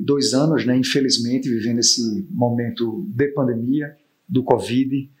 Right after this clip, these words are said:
e, ao mesmo tempo, quando a gente olha pro mercado, pro comportamento do consumidor, a gente vê muita mudança, né? E a empresa de vocês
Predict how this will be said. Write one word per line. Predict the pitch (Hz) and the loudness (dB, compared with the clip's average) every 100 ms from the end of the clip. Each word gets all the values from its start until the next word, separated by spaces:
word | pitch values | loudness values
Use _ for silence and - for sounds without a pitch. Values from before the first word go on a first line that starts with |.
| - | -4
e, | 123 135 | 0 2
ao | 139 | 2
mesmo | 143 131 131 | 2 0 0
tempo, | 139 135 | 0 2
quando | 151 139 | 2 2
a | |
gente | 139 139 139 | 2 0 0
olha | 131 127 | 0 -2
pro | 127 135 | 0 0
mercado, | 123 - 123 131 139 117 | 0 -2 2 2 2 0
pro | 131 | -4
comportamento | 127 131 127 - 123 135 135 | -2 0 0 0 0 0 -2
do | 123 151 | -2 -2
consumidor, | 165 151 151 147 127 123 143 | 0 0 0 0 0 0 -2
a | |
gente | 143 135 123 | -2 -6 -4
vê | 131 | -2
muita | 135 139 143 | 0 0 0
mudança, | 143 123 123 113 - - | -2 -2 -2 0 0 -2
né? | - _ - | -12 _ -2
E | 131 135 | 2 2
a | |
empresa | 139 156 160 156 | 2 2 2 2
de | |
vocês | 151 147 - 147 156 156 - - - - | 0 2 2 2 2 2 2 0 -6 -20